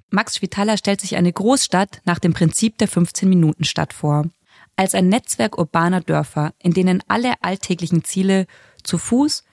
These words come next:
mit dem Rad oder dem E-Bike zu erreichen sind und die durch öffentliche Verkehrsmittel miteinander verbunden sind. Größtenteils autofrei.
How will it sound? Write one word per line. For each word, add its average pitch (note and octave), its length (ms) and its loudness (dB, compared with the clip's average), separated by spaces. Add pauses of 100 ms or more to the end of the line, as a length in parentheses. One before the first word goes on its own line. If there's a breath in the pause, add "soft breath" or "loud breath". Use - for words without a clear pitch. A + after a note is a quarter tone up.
mit E3+ 160 0
dem E3 120 4
Rad F#3 460 0
oder F3 220 2
dem F3 180 4
E-Bike C#3+ 380 0
zu - 100 -4
erreichen C#3+ 380 0
sind D3 300 0 (300 soft breath)
und G3 160 4
die A#3 60 2
durch G3 260 0
öffentliche G#3+ 440 0
Verkehrsmittel A3+ 800 -2
miteinander F3 500 2
verbunden D3+ 460 -2
sind. D3 320 -2 (280)
Größtenteils B3+ 800 -2 (240)
autofrei. D3 640 -4